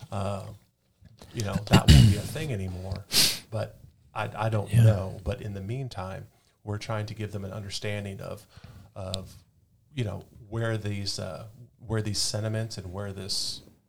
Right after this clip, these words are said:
Speaker 1: where this, you know, all came from
Speaker 2: Yeah.
Speaker 1: in order so they can maybe help, um, <coughs> affect change as well.
Speaker 2: Yeah,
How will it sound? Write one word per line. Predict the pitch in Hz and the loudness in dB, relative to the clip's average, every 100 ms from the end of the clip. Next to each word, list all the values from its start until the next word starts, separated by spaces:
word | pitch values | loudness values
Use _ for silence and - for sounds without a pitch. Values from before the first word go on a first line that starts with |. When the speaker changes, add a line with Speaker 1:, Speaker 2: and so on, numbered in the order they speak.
| _ _ _ _ _ - 127 | _ _ _ _ _ -20 -8
Speaker 1:
where | 110 | -4
this, | 104 107 - - - - | -2 -2 -4 -6 -10 -14
you | 101 | -14
know, | - - | -14 -16
all | - 104 101 | -8 -6 -6
came | - 107 95 | -6 -8 -8
from | 92 - 62 110 - | -10 -16 -16 -18 -16
Speaker 2:
Yeah. | - 107 | -12 -8
Speaker 1:
in | 101 | -6
order | 104 | -4
so | 104 98 | -4 -4
they | 104 | -4
can | 113 95 - - - - 117 | -4 -6 -12 -18 -18 -12 -2
maybe | 110 104 | -2 0
help, | 101 98 - - - - | -2 -2 0 4 6 4
um, | 180 101 92 92 | 2 0 -2 0
<coughs> | 220 185 123 | 2 2 2
affect | 113 - - - | -4 -6 -8 -6
change | - - - - - | -6 -6 -12 -8 -2
as | - - | -2 -2
well. | - - - - | -4 -8 -14 4
Speaker 2:
Yeah, | 98 90 | 8 8